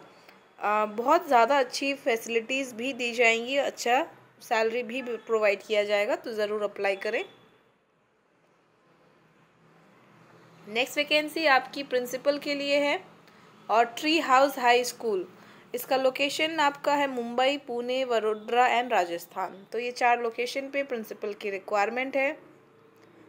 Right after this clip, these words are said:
सैलरी है एटीन लाख सीटीसी, all inclusive accommodation, perks, bonus, et cetera। फीमेल कैंडिडेट ही सिर्फ अप्लाई कर सकती हैं।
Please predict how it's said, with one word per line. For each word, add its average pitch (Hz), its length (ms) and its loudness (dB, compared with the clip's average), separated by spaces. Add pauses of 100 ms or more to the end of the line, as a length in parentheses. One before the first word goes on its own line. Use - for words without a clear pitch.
(140)
सैलरी 277 380 4
है 320 140 4
एटीन 269 340 -4
लाख 247 180 4
सीटीसी, 262 520 -8
all 220 240 2
inclusive 226 640 -4
accommodation, 214 760 -6
perks, 226 300 0
bonus, 202 440 -8
et 196 160 -10
cetera। 240 360 -8 (720)
फीमेल 294 320 -4
कैंडिडेट 247 600 0
ही 269 200 -6
सिर्फ 269 240 -6
अप्लाई 208 340 0
कर 214 200 -4
सकती 180 400 -6
हैं। 170 300 -14